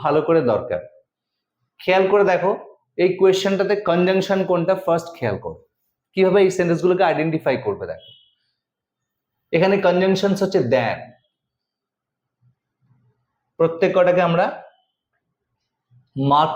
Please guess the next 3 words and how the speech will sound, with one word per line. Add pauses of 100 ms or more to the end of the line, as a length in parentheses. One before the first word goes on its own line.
(120)
করলাম। (1500)
এবার (100)
দেখো